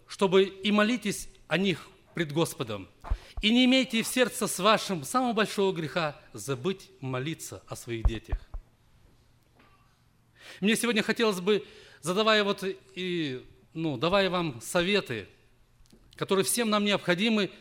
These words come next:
согласны ли вы эти-, этими советами? Во-первых, предоставить им полную возможность решать свои проблемы. Не докучать их мелкими опеками и не вмешиваться в их семейную жизнь.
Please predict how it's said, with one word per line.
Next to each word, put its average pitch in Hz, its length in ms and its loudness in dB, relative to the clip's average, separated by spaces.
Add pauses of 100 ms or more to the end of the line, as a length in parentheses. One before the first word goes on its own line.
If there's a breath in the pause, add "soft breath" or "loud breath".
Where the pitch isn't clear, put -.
(840 loud breath)
согласны 226 600 2
ли 208 100 0
вы 208 120 2
эти-, 202 120 -2
этими 190 360 0
советами? 151 600 -2 (280)
Во-первых, 156 600 2 (1700 soft breath)
предоставить 226 560 4
им 226 100 4
полную 233 380 6
возможность 220 800 0 (400)
решать 170 400 0
свои 175 200 0
проблемы. 147 540 -2 (2250 loud breath)
Не 202 160 6
докучать 220 500 2
их - 260 -2
мелкими 226 520 2
опеками 233 560 2
и 202 140 -2
не 220 100 2
вмешиваться 220 440 0
в 220 40 0
их 208 100 -2
семейную 202 460 0
жизнь. 135 360 -4